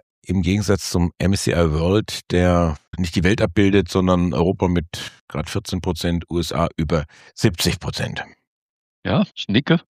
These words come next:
Speaker 2: und ergänze, weil im U-S-Modell sind wir schon sehr stark investiert.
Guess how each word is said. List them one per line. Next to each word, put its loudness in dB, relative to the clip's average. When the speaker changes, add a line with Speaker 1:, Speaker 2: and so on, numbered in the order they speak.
Speaker 2:
und -2
ergänze, 4
weil 6
im 4
U-S-Modell 4
sind 0
wir 6
schon 2
sehr 2
stark 0
investiert. -2